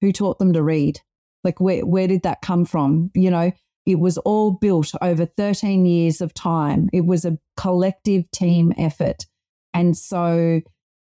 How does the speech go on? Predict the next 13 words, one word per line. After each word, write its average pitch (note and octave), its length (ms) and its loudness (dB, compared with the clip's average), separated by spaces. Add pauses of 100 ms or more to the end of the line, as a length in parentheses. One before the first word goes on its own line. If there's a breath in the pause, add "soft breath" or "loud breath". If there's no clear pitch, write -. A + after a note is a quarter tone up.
(120)
when F3 200 2
we E3 240 0
pin A3+ 240 0
all G3+ 160 0
that F3+ 260 -4
data E3 360 -2
on D#3 380 0
this F#3+ 220 0
particular F3+ 560 -4
school E3+ 320 -2
at - 80 -6
this F#3 180 -2
point E3 380 -2